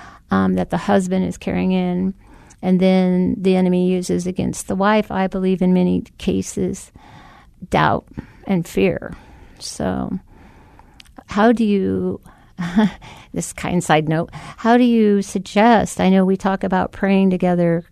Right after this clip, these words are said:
constantly, but there's such a gap. How do,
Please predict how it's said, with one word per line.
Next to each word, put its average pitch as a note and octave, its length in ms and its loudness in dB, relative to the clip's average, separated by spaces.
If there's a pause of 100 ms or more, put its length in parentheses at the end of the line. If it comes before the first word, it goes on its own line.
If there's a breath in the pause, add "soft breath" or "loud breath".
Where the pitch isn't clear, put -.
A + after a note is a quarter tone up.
(140)
constantly, - 760 -2
but F#3 160 -6
there's F#3 240 -2
such - 340 -4
a F#3+ 220 -2 (880 loud breath)
gap. - 480 -2 (160)
How G#3 500 2
do, F#3 580 0